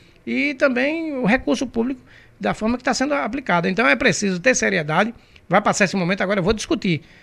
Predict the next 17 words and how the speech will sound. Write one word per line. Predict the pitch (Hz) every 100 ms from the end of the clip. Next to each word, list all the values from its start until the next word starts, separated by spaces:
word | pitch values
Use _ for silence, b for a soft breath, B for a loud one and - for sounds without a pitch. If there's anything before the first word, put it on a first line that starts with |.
| b
ambientalmente | 320 320 285 233 247 175 175 175
o | 214
que | 254 247
é |
que | 254
eu | 208
preciso | 185 220 170 214
fazer, | - 180 139 156 165 b b _
quais | 254 233
são | 269 262
as | 220 -
precauções, | 208 208 170 - 226 196
quais | 254 190
são | 214
as | 190
medidas, | 185 160 180 226 175 165
entendeu? | 196 196